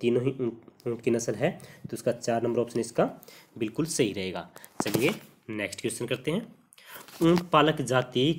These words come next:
किस नाम से जानी जाती है? जो ऊँट पालक जाति होती है उसे किस नाम से पुकारा जाता है? जल्दी से बताएं कमेंट बॉक्स में लिखकर, आप बता सकते हैं।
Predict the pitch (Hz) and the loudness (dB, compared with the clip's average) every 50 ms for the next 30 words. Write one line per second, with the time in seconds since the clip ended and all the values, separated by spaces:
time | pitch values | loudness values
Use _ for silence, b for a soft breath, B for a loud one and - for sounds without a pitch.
0 | - - - - - - - 160 143 135 135 135 123 113 107 107 101 101 95 95 | -4 -12 -12 -12 -6 0 2 4 6 6 6 4 2 -2 -2 -2 -2 -2 -4 -6
1 | - - 104 90 101 98 98 101 117 117 117 135 123 120 - 127 120 117 110 117 | -6 -8 -10 -8 -8 -8 -8 -6 -6 -6 -2 -2 -2 -2 0 -2 0 0 -2 -4
2 | 113 - 120 117 113 - 117 120 120 113 - - - - - - - - 127 127 | -4 -4 -4 -4 -4 -4 -4 -4 -2 -4 -6 -8 -12 -12 -14 -12 -8 -2 0 2
3 | 123 117 - - - 120 - - 117 120 110 113 - 120 110 107 110 110 120 117 | 2 2 0 -4 -6 -4 -2 0 2 2 2 0 0 -2 -2 0 -2 -2 -2 -4
4 | - - 120 117 113 117 113 113 113 113 113 - - 117 113 113 - 151 208 - | -6 -6 -6 -6 -4 -2 -2 -2 -2 -2 -4 -6 -6 -6 -6 -4 -4 -4 -6 -6
5 | - - - 113 113 107 - - - 117 113 113 - - - - 127 175 175 B | -10 -10 -4 -4 -2 -2 -2 -2 0 0 -2 -2 -4 -10 -10 -6 -6 -6 -6 B